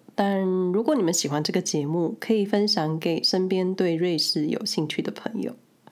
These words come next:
在瑞士最常被问到的问题是前一阵子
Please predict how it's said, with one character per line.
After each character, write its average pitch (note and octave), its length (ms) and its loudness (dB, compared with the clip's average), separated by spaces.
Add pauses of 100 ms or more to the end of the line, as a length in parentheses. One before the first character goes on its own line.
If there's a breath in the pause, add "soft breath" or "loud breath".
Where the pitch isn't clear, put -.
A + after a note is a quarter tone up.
(800 soft breath)
在 F4 160 2
瑞 F4 140 4
士 D#4+ 160 0
最 D4 480 -2
常 E3+ 400 0
被 A3+ 120 2
问 A#3 160 0
到 A3 120 2
的 G3 100 2
问 G#3 340 0
题 - 360 -6
是 - 480 0
前 E3 260 0
一 G3+ 60 0 (100)
阵 F#3 340 0
子 - 440 -14